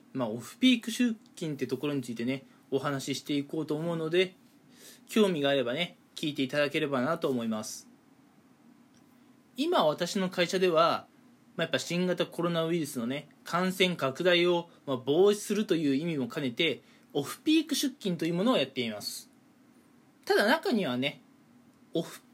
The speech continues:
オフピーク出勤って何？って思う方もいるかもしれないので、まあ、ざっくりとね、説明しようかなと思うんですけれども、うん。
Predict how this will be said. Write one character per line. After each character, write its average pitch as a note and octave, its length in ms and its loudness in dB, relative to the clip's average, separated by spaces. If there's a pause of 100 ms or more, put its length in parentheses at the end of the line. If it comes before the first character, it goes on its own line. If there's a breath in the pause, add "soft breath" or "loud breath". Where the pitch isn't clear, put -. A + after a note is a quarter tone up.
(120)
オ F3 100 2
フ - 180 -6
ピ A4+ 100 -2 (120)
ー - 60 -20
ク G4+ 80 4
出 G4+ 200 0
勤 F3+ 200 0
っ - 20 -4
て C3+ 140 -2
何？ C3+ 440 -2
っ - 760 -20
て G3 220 2 (220 loud breath)
思 B3 220 6
う A#3+ 60 2
方 F3+ 180 0
も D#3+ 60 -4
い E3 80 -4
る F#3 80 -4
か E3 120 -2
も C#3+ 140 -4
し C#3+ 140 -4
れ D3+ 80 -2
な D#3+ 120 0
い C#3+ 60 2
の A#2+ 100 -4
で、 B2+ 280 0 (580)
ま C4+ 80 0
あ、 B3 60 2
ざ F3+ 120 2
っ G#3 100 -10
く A4 100 4
り D#4 80 2
と D#3+ 80 0
ね、 C3 200 -2 (520)
説 - 280 -6
明 F#3 120 4
し F#3 80 -4
よ F#3 80 4
う - 20 -8
か D#3+ 80 -4
な D3+ 120 -2
と C#3 80 -2
思 C3+ 120 -2
う - 20 -2
ん C3+ 40 -2
で B2 80 -2
す B2 100 -12
け - 80 -4
れ B2 80 0
ど A#2 100 -4
も、 C#3 320 -2 (360)
う D3 60 -8
ん。 A#2 140 -6